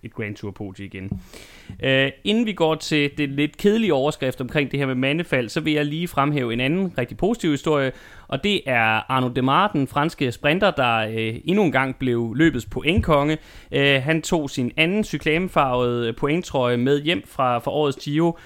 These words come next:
Øh, vi tvivlede lidt på ham inden, men, øh, den tvivl, den gjorde han godt nok til skamme. Han tog, øh, pointtrøjen fra Mathieu van der Poel på fjerde etape, og så så han sig ikke tilbage. Øh, med tre sejre, så blev han jo den mest etapevindende rytter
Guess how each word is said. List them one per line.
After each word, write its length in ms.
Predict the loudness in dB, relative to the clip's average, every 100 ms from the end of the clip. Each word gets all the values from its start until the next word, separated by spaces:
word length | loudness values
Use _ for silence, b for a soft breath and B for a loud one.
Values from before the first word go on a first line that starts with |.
| B B
Øh, 280 | 0 0 0
vi 60 | -4
tvivlede 360 | -2 0 0
lidt 180 | 0 -2
på 120 | 0 0
ham 180 | 0
inden, 480 | 2 2 0 -2 0
men, 260 | 2 4 2
øh, 120 | 2 0
den 140 | -4
tvivl, 240 | -2 0
den 120 | 0 0
gjorde 220 | 0 0
han 100 | 0
godt 260 | 0 0
nok 160 | 0 -2
til 120 | -4
skamme. 380 | -2 -2 0 -2 B B B
Han 120 | 0
tog, 280 | 0 -2 0
øh, 460 | 2 2 2 0
pointtrøjen 500 | 2 2 2 0 -2
fra 440 | 0 2 2 2 0
Mathieu 300 | -2 -2 -2
van 100 | -2
der 60 | -2
Poel 280 | -2 -2 -2
på 120 | -6
fjerde 280 | -4 0 0
etape, 360 | 2 2 2
og 80 | -4
så 100 | -4
så 200 | 0 2
han 120 | 2
sig 80 | -2
ikke 120 | -6
tilbage. 340 | -6 -4 -4 -6 B B B B
Øh, 380 | 0 2 4 4
med 100 | 2
tre 240 | 2 0 2
sejre, 380 | 0 2 0
så 100 | -2
blev 200 | -2 0
han 120 | 2 0
jo 100 | 0
den 180 | 0 -2
mest 200 | -2 -6
etapevindende 720 | -10 0 2 2 2 2 2
rytter 360 | 2 2 2